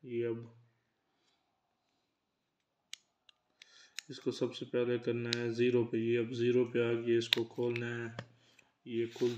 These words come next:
चुका है pen, इसमें ना सुई डालनी है।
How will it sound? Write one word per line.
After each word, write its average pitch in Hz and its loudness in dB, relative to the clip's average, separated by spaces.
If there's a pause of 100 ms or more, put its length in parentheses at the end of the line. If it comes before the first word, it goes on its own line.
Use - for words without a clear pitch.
चुका 123 0
है 117 2
pen, 120 2 (260)
इसमें 120 -4
ना 120 -2
सुई 123 2
डालनी 113 4
है। 113 0